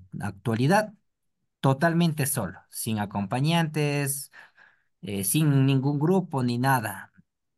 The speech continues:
Y bueno, así me he destacado, pues, y en el dos mil dieciséis ya cuando estuve con, con, a finales del dos mil dieciséis, después de las Olimpiadas, ya estuve con Rafael Martínez,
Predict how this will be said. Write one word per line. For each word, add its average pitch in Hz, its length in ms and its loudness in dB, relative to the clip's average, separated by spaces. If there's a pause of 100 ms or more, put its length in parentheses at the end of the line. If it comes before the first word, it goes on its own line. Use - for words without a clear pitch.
(120)
Y 92 460 -4
bueno, 139 240 2 (680)
así 113 300 0
me 151 120 4
he - 40 0
destacado, 170 640 0
pues, 196 300 -2 (120)
y 101 360 -2 (2250)
en 131 160 2
el 127 120 4
dos 135 140 4
mil 160 120 2
dieciséis 156 360 0
ya 156 120 2
cuando 151 200 0
estuve 147 300 -4
con, 110 680 -6
con, 90 1120 -4 (220)
a 113 120 -4
finales 135 380 0
del 120 120 -6
dos 120 180 -4
mil 123 240 -2
dieciséis, 127 460 -4
después 123 320 -6
de 120 80 -6
las 117 140 -6
Olimpiadas, 127 520 -6
ya 107 100 -4
estuve 104 440 -4
con 101 360 -6
Rafael 123 300 -4
Martínez, 156 680 0